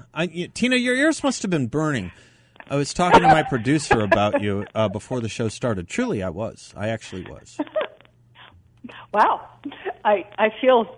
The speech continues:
Speaker 2: gratified.
Speaker 1: All good stuff, too, by the way.
Speaker 2: <laughs> Why, thank you.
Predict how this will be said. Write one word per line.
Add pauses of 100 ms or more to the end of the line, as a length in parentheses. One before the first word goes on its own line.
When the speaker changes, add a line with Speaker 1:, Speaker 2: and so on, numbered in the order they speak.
(140)
Speaker 2:
gratified.
Speaker 1:
All
good
stuff,
too,
by
the
way. (540)
Speaker 2:
<laughs>
Why, (100)
thank
you.